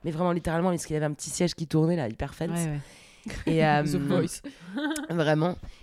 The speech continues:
Speaker 1: Et du coup, je suis vraiment à un mètre de lui. Et donc, en fait, je, bon, je, je comprends très bien que c'est volontaire, hein, mais du coup, je, je sais que je suis sous le feu des caméras, H vingt, enfin,
Speaker 2: Ah oui,
Speaker 1: H vingt-quatre.
Speaker 2: tu dois
Speaker 3: Ouais.
Speaker 2: toujours te
Speaker 1: Constamment,
Speaker 2: maîtriser, quoi.
Speaker 1: sans le
Speaker 3: Tout le long.
Speaker 1: savoir.
Speaker 3: Mm.
Speaker 1: Du coup, ça veut dire que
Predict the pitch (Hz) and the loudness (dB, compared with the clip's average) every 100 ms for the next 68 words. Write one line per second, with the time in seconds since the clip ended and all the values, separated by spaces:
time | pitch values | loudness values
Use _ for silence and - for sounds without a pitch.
0 | - 165 160 247 - 156 185 202 160 - | -8 -6 -4 -4 0 4 8 8 6 2
1 | 143 165 175 151 156 240 - - - - | 2 4 2 0 0 0 -2 -20 -20 -14
2 | 156 156 151 202 160 156 - 139 131 - | -8 -4 0 0 0 -4 -6 -6 -8 -8
3 | 127 135 - - 139 147 139 _ - 139 | -18 -18 -18 -16 -12 -12 -12 _ -20 -18
4 | 139 - 123 139 143 202 185 175 - - | -16 -14 -8 -4 -2 -4 -4 -6 -10 -20
5 | - - - 170 151 - 233 - - 151 | -20 -20 -2 0 0 0 0 0 -2 -4
6 | - 139 135 - 180 160 151 147 151 135 | -4 -4 -4 -2 -2 -2 -4 -8 -8 -6
7 | 165 147 135 131 135 170 - 170 165 160 | -4 -2 -2 -4 -2 -4 0 2 4 2
8 | 151 - 147 - 131 196 190 - 175 160 | 0 0 -4 -2 0 0 0 -2 -2 -2
9 | - 220 226 214 226 220 262 220 214 226 | 0 2 6 8 10 10 8 6 4 6
10 | 208 202 160 - 185 185 - - 190 240 | 6 6 4 0 -10 -10 -12 -4 0 2
11 | 294 - 214 202 208 - | 0 2 2 2 0 0